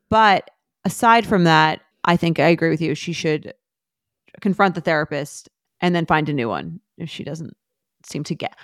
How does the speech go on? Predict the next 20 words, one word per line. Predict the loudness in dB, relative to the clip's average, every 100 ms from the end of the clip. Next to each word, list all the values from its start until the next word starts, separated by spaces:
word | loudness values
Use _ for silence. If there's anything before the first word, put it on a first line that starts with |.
| -4
I |
think | -2 0
part | 2 2
of, | 0 -2
like, | -4
part | -4 -4 0
of |
a | 0
good | 0 0
match | 0 -2 -4
with | -12
a | -8
therapist | -4 -4 -8 -16 -16
is | -16
you |
feel | -8 -6
like | -6
someone | -10 -12 -10
who | -10
understands | -12 -16 -18 -14 -12 -12 -16 _